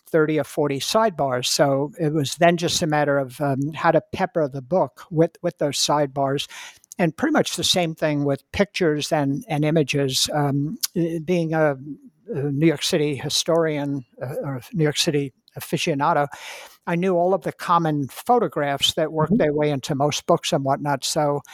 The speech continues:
Speaker 1: but I also know there was some stuff that would, um, uh, not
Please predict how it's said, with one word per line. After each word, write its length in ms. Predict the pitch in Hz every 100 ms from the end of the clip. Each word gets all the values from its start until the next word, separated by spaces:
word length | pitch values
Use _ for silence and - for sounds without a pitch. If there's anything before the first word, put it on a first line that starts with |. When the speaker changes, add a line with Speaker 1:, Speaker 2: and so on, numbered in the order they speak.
| - - _
Speaker 1:
but 100 | 175
I 80 | 170
also 240 | 208 - 202
know 140 | 165
there 160 | 151 151
was 100 | -
some 260 | 180 165
stuff 400 | - - 160 -
that 140 | 147 156
would, 280 | 147 151 143
um, 240 | 143 139 185 - 165
uh, 140 | 139
not 280 | 131 156 165